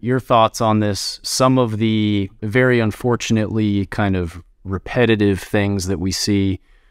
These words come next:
What do you think is behind it, and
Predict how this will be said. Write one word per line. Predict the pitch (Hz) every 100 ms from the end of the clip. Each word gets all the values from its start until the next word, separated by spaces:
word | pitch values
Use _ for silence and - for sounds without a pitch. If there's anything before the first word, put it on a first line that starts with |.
| _ -
What | 117 175
do |
you | 185 131
think | - 123 120
is | 101 92 - - -
behind | 90 120 127 123
it, | 107 101 -
and | 104 98